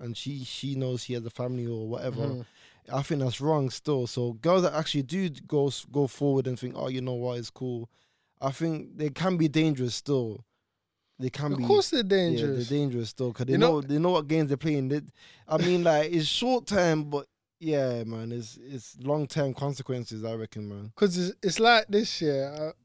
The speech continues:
Speaker 2: I, I heard it on one podcast, you kn-, um, you know, Moggs, the rapper.
Speaker 1: Yeah, yeah, yeah,
Speaker 2: Got a
Speaker 1: yeah,
Speaker 2: podcast,
Speaker 1: yeah.
Speaker 2: innit? And they asked, like, all their guests the question, like,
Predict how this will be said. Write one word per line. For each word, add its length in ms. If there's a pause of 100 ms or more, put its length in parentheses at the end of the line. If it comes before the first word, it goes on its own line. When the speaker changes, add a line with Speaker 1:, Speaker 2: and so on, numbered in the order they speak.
Speaker 2:
I, 80
I 60
heard 260
it 40
on 180
one 220
podcast, 720
you 180
kn-, 60
um, 380 (180)
you 80
know, 140
Moggs, 500
the 80
rapper. 400
Speaker 1:
Yeah, 180
yeah, 180 (100)
yeah, 80
Speaker 2:
Got 140
a 40
Speaker 1:
yeah, 60
Speaker 2:
podcast, 540
Speaker 1:
yeah. 80
Speaker 2:
innit? 160 (540)
And 160
they 100
asked, 300
like, 300
all 260
their 200
guests 600 (640)
the 80
question, 560
like, 300